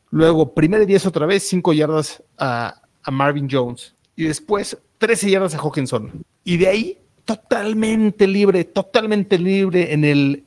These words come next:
en la zona de gol, Marvin Jones para veinticinco yardas.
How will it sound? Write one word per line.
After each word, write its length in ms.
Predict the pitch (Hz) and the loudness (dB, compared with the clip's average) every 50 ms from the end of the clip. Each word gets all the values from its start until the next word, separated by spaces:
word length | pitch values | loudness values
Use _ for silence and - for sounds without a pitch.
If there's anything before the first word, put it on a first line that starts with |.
| _ _ | _ _
en 200 | - - 175 156 | -12 -6 -4 -2
la 100 | 151 139 | -2 0
zona 240 | - 190 190 202 202 | 0 2 2 4 4
de 100 | 170 147 | 4 4
gol, 300 | 147 170 190 262 254 - - _ _ _ | 4 2 2 0 -2 -6 -12 _ _ _
Marvin 320 | 165 160 180 196 208 190 160 | 0 2 2 4 2 2 2
Jones 400 | 175 185 208 254 285 277 - - _ _ _ _ _ _ _ | 2 2 2 2 -2 -6 -10 -16 _ _ _ _ _ _ _
para 180 | 165 147 147 151 | -2 0 0 0
veinticinco 640 | 156 151 156 139 - 151 - - 180 175 - 170 160 | -2 -2 -4 -4 -6 -8 -4 -4 -4 0 2 2 4
yardas. 500 | 147 147 139 131 113 - - - - | 4 2 0 0 -4 -10 -14 -18 -20